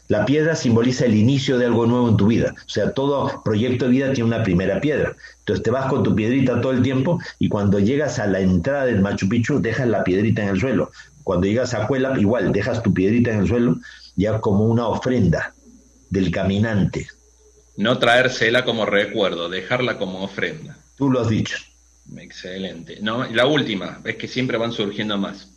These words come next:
Speaker 2: Entiendo que los incas caminaron hacia el sur, hacia la Patagonia, y se detuvieron en lo que es el Puente del Inca, en Mendoza, en la cordillera. En ese, ahí entre, entre Argentina y Chile, en la altura.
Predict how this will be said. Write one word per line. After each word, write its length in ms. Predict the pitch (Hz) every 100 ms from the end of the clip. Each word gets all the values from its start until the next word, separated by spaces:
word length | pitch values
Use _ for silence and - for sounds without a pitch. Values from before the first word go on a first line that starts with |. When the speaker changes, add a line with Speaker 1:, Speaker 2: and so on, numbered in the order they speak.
| _ - - - - - _
Speaker 2:
Entiendo 460 | 131 139 180 214 202
que 100 | 160
los 180 | 139 147
incas 680 | 180 139 127 143 - - - _ -
caminaron 540 | 123 123 127 160 175 147
hacia 240 | 123 117
el 100 | 104
sur, 420 | - 156 123 98 -
hacia 240 | 101 -
la 160 | 98 98
Patagonia, 760 | 98 101 104 139 139 110 113 113
y 80 | 110
se 160 | -
detuvieron 580 | 113 113 117 127 160 160
en 120 | 127
lo 100 | 110
que 80 | 101
es 80 | 139
el 160 | 139 -
Puente 360 | 127 131 127
del 120 | 107
Inca, 320 | 135 123 98 87
en 100 | 92
Mendoza, 520 | 92 110 131 - 95
en 40 |
la 120 | 92
cordillera. 580 | 92 92 92 101 117 80 - _ _ _ _ _ -
En 140 | 95
ese, 1200 | 104 - 104 101 92 90 87 85 82 82 - - _ -
ahí 220 | 95 110
entre, 240 | 120 120 104 98 92
entre 460 | 98 101 95 95 92
Argentina 440 | 95 98 107 117
y 120 | 101
Chile, 480 | - 127 113 85 71 _ _ _
en 140 | 95 87
la 80 | 87
altura. 500 | 98 101 107 90